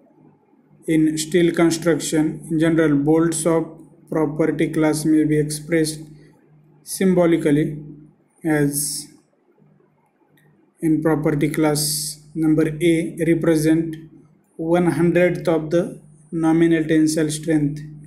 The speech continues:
in Newton per M M square, and the number B, ते पहा, small a and dot B ते बोल्ड करून दाखवले, ते नंबर आहेत बोल्टचे.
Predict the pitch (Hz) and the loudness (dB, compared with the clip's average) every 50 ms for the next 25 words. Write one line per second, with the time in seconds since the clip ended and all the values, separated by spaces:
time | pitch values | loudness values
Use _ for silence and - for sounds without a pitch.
0 | - - - 156 156 156 156 156 156 151 160 156 156 156 156 151 151 156 151 156 | -16 -8 -2 0 2 4 4 4 2 2 2 2 2 2 2 2 2 2 4 2
1 | 151 151 151 - - - 160 170 185 185 - - - - - - - _ _ _ | 2 0 -2 -4 -2 -2 0 0 -2 -2 -6 -16 -20 -20 -20 -20 -20 _ _ _
2 | _ _ _ _ _ _ _ _ _ - 170 156 156 151 156 156 156 156 151 147 | _ _ _ _ _ _ _ _ _ -4 -2 0 2 2 2 2 2 2 2 0
3 | 147 - - 147 180 175 165 151 - - - - - - - - 151 139 147 147 | 0 0 0 0 2 2 2 0 -4 -8 -12 -14 -16 -18 -14 -10 -8 -6 -4 -4
4 | 143 143 - - - - - - - - 156 151 151 151 156 151 151 151 147 147 | -6 -6 -8 -14 -20 -20 -20 -14 -6 -2 0 2 2 4 4 4 4 4 4 2
5 | 147 147 151 - - - - - - - 143 151 147 143 139 139 143 151 147 147 | 2 2 0 -4 -8 -12 -20 -18 -10 -8 -4 -4 -4 -4 -4 -4 -2 0 0 0
6 | 143 147 143 139 - - - - - - - _ _ _ _ _ _ _ _ _ | 0 -2 -4 -6 -6 -10 -14 -16 -18 -20 -20 _ _ _ _ _ _ _ _ _
7 | _ _ _ - 156 156 151 147 147 151 160 151 151 151 151 147 - 151 147 143 | _ _ _ -4 0 0 0 0 0 0 0 0 2 0 0 -2 -2 -2 -2 -2
8 | 143 135 143 143 147 147 151 156 165 160 160 160 170 160 - - - - - - | -2 -2 -2 0 0 0 2 0 0 2 0 0 -2 -4 -10 -18 -20 -20 -20 -20
9 | _ _ _ - 160 156 156 156 165 156 151 - 170 | _ _ _ -6 0 2 2 2 2 2 -2 -2 -2